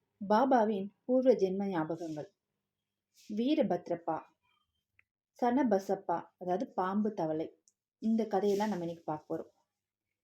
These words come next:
போன அத்தியாயத்துல ரெண்டு ஆடுகளை பற்றி பாபாவின் பழைய ஞாபகங்களை நம்ம பார்த்தோம். இதுவும் அத்தகைய இன்னும் பல ஞாபகங்களையும் வீரபத்ரப்பா,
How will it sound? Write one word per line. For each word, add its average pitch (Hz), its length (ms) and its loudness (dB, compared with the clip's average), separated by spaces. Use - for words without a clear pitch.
போன 262 280 6
அத்தியாயத்துல 226 600 2
ரெண்டு 262 440 2
ஆடுகளை 208 440 -2
பற்றி 190 500 -6
பாபாவின் 208 540 0
பழைய 202 460 0
ஞாபகங்களை 175 580 -4
நம்ம 165 200 -8
பார்த்தோம். - 380 -12
இதுவும் 277 300 0
அத்தகைய 202 600 0
இன்னும் 285 360 4
பல 226 280 2
ஞாபகங்களையும் 185 840 -4
வீரபத்ரப்பா, 190 840 0